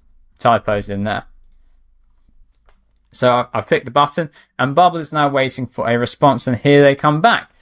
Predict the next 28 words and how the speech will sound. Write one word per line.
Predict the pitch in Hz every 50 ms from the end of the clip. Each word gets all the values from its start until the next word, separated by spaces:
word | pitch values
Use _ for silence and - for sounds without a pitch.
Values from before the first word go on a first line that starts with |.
| _ - -
So | - - 180 165 160 160 151
we | 143 156 196 220 202
get | - 151 139 165 160 - - _ _
this | 196 185 185 147 - - _
amazing | 147 135 120 113 120 127 139 180 170 131
A | - 120 117 127
I | 123 135
response | 143 147 147 - - - 240 214 - - -
saying | - 143 139 139 135 135 135
that | 127 127 - - 131
the | 127 127 127 127 127
next | 135 165 190 180 - - - -
Summer | - 165 151 147 143 131
Olympics | 131 139 143 147 143 151 143 - -
is | 123 -
gonna | - 127 120
be | 120 120
held | 107 120 117 117 113 117
in | 117 113
Paris, | 113 - 202 214 202 196 202 202 -
and | - - 123 123
it's | - - -
only | 127 113 113 113 110
a | 110
month | 123 120 113 104 - -
or |
so | 110 - - 113 107 107 104 -
away. | 120 120 120 151 170 139 98